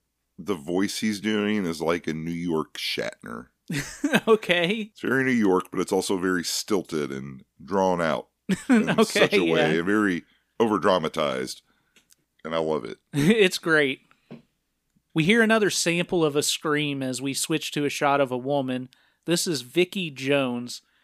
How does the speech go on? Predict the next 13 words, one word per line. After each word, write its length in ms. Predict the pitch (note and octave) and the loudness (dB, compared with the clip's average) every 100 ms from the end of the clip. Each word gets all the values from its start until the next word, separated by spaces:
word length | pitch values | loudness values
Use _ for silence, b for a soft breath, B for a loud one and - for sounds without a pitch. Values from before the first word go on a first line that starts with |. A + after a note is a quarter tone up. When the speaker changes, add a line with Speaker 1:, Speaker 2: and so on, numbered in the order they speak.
| _ _ _ - | _ _ _ -8
Speaker 2:
who 400 | C#3+ C#3+ C#3+ C#3+ | -2 0 0 -2
is 400 | E3+ D3 C#3 B2+ | -2 -2 -2 -4
played 760 | - - D#3 D3+ D3+ D3+ D#3 C#3 | -12 -6 0 2 2 -2 -8 -6
by 680 | B2+ A#2+ B2 B2+ C#3+ D#3+ - _ _ _ _ _ _ _ _ _ | -2 0 0 0 -2 -4 -10 _ _ _ _ _ _ _ _ _
Nico. 880 | F3 C#4 - G3+ D3 B2+ A2+ G#2+ G#2 b b b | 2 2 4 6 6 4 2 -4 -8 b b b
Speaker 1:
Oh, 220 | - A2 A2 | -4 -2 0
yeah, 300 | G#2+ D#2 B1+ | 2 0 -2
from 320 | - F#2 F#2 | -6 -6 -4
the 100 | E2+ | -2
Velvet 320 | F2 F#2 F2+ | 0 0 0
Underground. 640 | F2 E2+ D2+ C#2 B1 - _ | -2 -4 -4 -6 -8 -10 _
Speaker 2:
<laughs> 100 | - | -2
Yes. 1200 | E3+ - C4 - C4+ C4 G#3 D4+ A3+ - - - | 2 8 8 8 4 4 -2 0 -2 -4 -10 -10